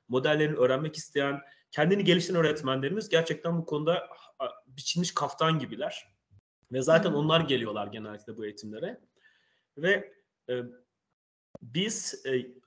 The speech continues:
Speaker 1: doğa eğitiminin yaygınlaşmasında en önemli kanal öğretmenlerimiz gördük. Ve hep o, o yüzden mesela diyelim işte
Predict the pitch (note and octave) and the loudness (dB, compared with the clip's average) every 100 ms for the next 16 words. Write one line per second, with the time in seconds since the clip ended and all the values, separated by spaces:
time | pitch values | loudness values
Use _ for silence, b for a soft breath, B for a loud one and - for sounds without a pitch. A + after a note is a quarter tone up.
0 | _ _ - C3 E3 G#3+ F#3+ F#3+ G#3+ F#3 | _ _ 0 8 10 10 6 2 2 6
1 | D3+ D#3+ E3+ D#3+ D#3+ E3 D#3 E3 C#3 C#3+ | 6 6 4 4 2 -2 -2 -2 0 -2
2 | C4 - _ b b b G3+ A3+ F#3+ D3 | -4 -12 _ b b b 0 2 4 2
3 | C#3 C#3 E3+ G3+ E3 E3 D#3+ E3 E3 C#3 | 0 0 0 4 4 4 2 2 2 0
4 | G#2+ - - - - D#3+ G3 G3+ - D3+ | -4 -4 -12 -18 -8 0 0 -2 -8 -8
5 | D3 D#3+ E3 F3 F#3+ b b - C#3 - | -2 -2 0 -2 -4 b b -12 -10 -4
6 | C#3 B2+ - C3 D3+ D3 C#3+ - C#3 C3 | -2 -2 -4 -4 -2 -2 -8 -6 -4 -4
7 | - | -8